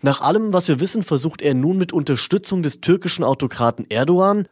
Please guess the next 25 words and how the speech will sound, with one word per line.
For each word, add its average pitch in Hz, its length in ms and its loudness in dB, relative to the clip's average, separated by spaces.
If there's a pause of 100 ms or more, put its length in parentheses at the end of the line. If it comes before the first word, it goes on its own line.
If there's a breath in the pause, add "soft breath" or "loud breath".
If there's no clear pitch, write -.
Söldnern 165 440 0
aus 113 220 -2
Syrien 180 420 2
und 143 200 -2
Kampfdrohnen 165 680 0
aus 147 220 0
Israel, 98 680 -6
die 110 140 -6
armenisch 127 640 2
besiedelten 143 580 -2
Gebiete 123 480 -2
in 117 200 -2
Bergkarabach 127 720 0
zu 147 180 0
erobern. 98 580 0 (720)
Dabei 147 180 4
setzen 196 300 0
seine 170 180 2
Soldaten 131 580 0
offenbar 151 460 0
verbotene 147 640 0
Streumunition 135 1120 0
gegen 147 280 0
Zivilisten 139 680 -2
ein. 87 340 -8